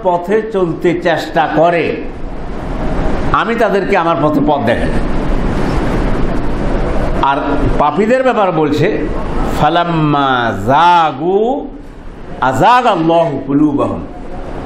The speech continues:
তারা যখন বক্রপথ গ্রহণ করেছে, আল্লাহ তাদেরকে বক্রপথে চলার জন্য তাদেরকে বলছে যে, "ঠিক আছে, তোরা বক্রপথেই চল, পরে এসে আমার কাছে হিসাব দিতে হবে।" ফলে তাকদীরের দোহাই দিয়ে মন্দ কাজ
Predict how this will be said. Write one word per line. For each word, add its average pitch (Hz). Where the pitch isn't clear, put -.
তারা 165
যখন 214
বক্রপথ 180
গ্রহণ 214
করেছে, 165
আল্লাহ 156
তাদেরকে 160
বক্রপথে 156
চলার 151
জন্য 143
তাদেরকে 165
বলছে 135
যে, 127
"ঠিক 170
আছে, 113
তোরা 135
বক্রপথেই 135
চল, 160
পরে 175
এসে 196
আমার 190
কাছে 147
হিসাব 135
দিতে 104
হবে।" -
ফলে 156
তাকদীরের 160
দোহাই 196
দিয়ে 180
মন্দ 165
কাজ 160